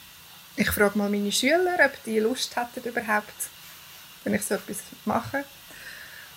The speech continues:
Und dann habe ich eigentlich mega gute Resonanz bekommen. Ich gesagt, «Ja, unbedingt, mach bitte irgendetwas.» Und habe gefunden, «Ja, gut.» <laughs> Wenn es wirklich gefragt ist und geschaut wird, dann mache ich etwas.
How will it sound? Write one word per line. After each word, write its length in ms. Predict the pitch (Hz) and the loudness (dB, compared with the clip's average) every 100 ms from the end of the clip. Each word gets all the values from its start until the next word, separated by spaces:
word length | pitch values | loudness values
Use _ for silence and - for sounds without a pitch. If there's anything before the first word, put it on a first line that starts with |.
| - | -2
Und 280 | - 208 202 | 6 6 6
dann 100 | 220 | 2
habe 140 | 202 190 | 2 4
ich 60 | |
eigentlich 160 | 180 185 - - - | 2 0 -6 -12 0
mega 200 | 214 202 | 4 4
gute 340 | 190 233 233 254 | 2 -2 0 2
Resonanz 440 | 240 233 220 262 - | 2 0 -2 -2 -6
bekommen. 340 | - 254 240 226 | -10 -6 -2 -2
Ich 80 | 208 | -2
gesagt, 220 | 202 196 | -4 -2
«Ja, 100 | 208 | 0
unbedingt, 640 | 202 196 202 285 277 269 | 0 -2 -2 2 2 2
mach 220 | 233 233 - | 0 -2 -2
bitte 300 | 247 240 247 | -8 -2 4
irgendetwas.» 760 | 226 220 226 208 208 214 202 | 4 4 0 -2 -2 -6 -6
Und 80 | 196 | -6
habe 100 | 190 | -10
gefunden, 420 | - 196 196 185 | -10 -8 -6 -2
«Ja, 120 | 165 160 185 - | -2 -4 -8 -10
gut.» 160 | - 330 | -4 -2
<laughs> 640 | - 285 - 381 339 302 - - - - - - - - - - - - - - | 4 4 8 8 10 8 6 -10 -10 -12 -14 -20 -20 -20 -20 -20 -20 -20 -12 0
Wenn 160 | 233 220 | 4 4
es 60 | |
wirklich 400 | 220 220 - 208 | 2 -2 -4 -8
gefragt 380 | - 220 202 - | -4 -2 -2 -2
ist 120 | 214 208 | -2 -2
und 140 | 196 | -2
geschaut 280 | 202 196 - | -2 -4 -4
wird, 160 | 190 185 | -8 -6
dann 80 | 180 | -6
mache 200 | 220 254 | -6 -6
ich 80 | |
etwas. 300 | 254 254 269 | -6 -6 -8